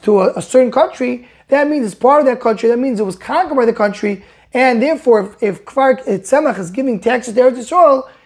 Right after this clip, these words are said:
it's part of Eretz Yisrael, and Lechura should be part of Kibush Bavel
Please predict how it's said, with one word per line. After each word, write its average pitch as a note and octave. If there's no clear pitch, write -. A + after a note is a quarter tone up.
it's G3+
part C#4
of C4
Eretz C4+
Yisrael, B3+
and G#3
Lechura B3
should F#3+
be A#3+
part A#3
of G3
Kibush A3
Bavel A3+